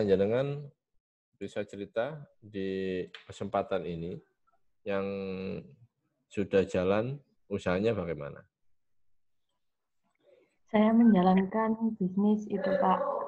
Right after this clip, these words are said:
Speaker 2: hand sanitizer.
Speaker 1: Hmm. Lalu sudah laku berapa? Konsumennya paling jauh di mana?
Speaker 2: Ini baru laku sekitar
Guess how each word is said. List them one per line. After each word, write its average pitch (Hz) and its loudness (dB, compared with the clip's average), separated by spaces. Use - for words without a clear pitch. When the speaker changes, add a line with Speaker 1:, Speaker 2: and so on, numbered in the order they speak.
Speaker 2:
hand 190 2
sanitizer. 180 2
Speaker 1:
Hmm. 175 -4
Lalu 92 -2
sudah 87 0
laku 90 -8
berapa? 95 -4
Konsumennya 87 -6
paling 85 -4
jauh 82 -4
di 82 -10
mana? 78 -10
Speaker 2:
Ini 214 2
baru 190 2
laku 196 0
sekitar 196 -2